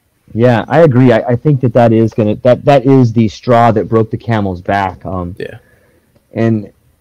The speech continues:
Speaker 1: it's, uh, you, you know, they say the road to hell is paved with good intentions. There was a recent, I think it was in twenty nineteen, Doctor Fauci and a couple other scientists from John Hop-, all the, all the two oh one people,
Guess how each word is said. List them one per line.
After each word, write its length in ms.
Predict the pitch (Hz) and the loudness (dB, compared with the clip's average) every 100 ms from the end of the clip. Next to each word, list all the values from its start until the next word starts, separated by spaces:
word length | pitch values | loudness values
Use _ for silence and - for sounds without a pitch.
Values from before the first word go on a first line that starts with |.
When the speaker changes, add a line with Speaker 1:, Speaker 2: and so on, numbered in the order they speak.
| _ _ _ _ | _ _ _ _
Speaker 1:
it's, 420 | 135 123 - - _ _ _ _ _ _ _ | -2 -2 -14 -20 _ _ _ _ _ _ _
uh, 60 | 147 | -16
you, 360 | 165 175 214 - _ _ _ _ - | -8 -4 -6 -6 _ _ _ _ -2
you 100 | 208 | 2
know, 60 | 190 | 4
they 100 | 170 | 4
say 160 | 233 | 4
the 100 | 196 | 4
road 200 | 147 175 156 | 6 6 4
to 80 | |
hell 200 | 131 143 | 4 4
is 120 | 135 - | 2 0
paved 360 | - 127 120 | 0 2 2
with 160 | 113 98 | 0 0
good 100 | 113 | 0
intentions. 680 | 98 104 98 98 76 - _ _ _ | 0 -4 -6 -8 -12 -16 _ _ _
There 180 | 127 151 | 2 4
was 140 | 147 | 4
a 60 | 135 | 4
recent, 680 | 120 180 165 180 165 147 _ _ _ _ _ | 4 2 2 2 0 -2 _ _ _ _ _
I 60 | 180 | 0
think 120 | 262 | 2
it 80 | 302 | 4
was 140 | 226 | 4
in 140 | 190 147 | 4 0
twenty 420 | - 180 190 190 | -2 0 2 2
nineteen, 960 | 147 147 123 - 143 139 117 104 101 - _ _ | 2 0 -2 -6 -2 2 2 0 -6 -12 _ _
Doctor 320 | 143 139 147 | -2 0 -2
Fauci 680 | 127 135 131 127 131 127 123 113 | 0 2 2 2 2 2 2 -2
and 100 | 104 | -6
a 40 | |
couple 440 | - 139 147 143 | -4 -2 2 2
other 300 | 131 123 120 | 2 2 0
scientists 880 | 113 117 110 117 113 - 98 98 _ _ | -2 -4 -2 -2 -2 -2 -4 -6 _ _
from 160 | 120 | -2
John 200 | 113 123 | 0 0
Hop-, 200 | 117 120 - | 0 -2 0
all 140 | 208 | 2
the, 80 | 220 | 4
all 160 | 190 | 4
the 100 | 202 | 2
two 160 | 170 196 | 4 4
oh 80 | 151 | 4
one 180 | 139 123 | 2 0
people, 320 | 120 95 | -4 -8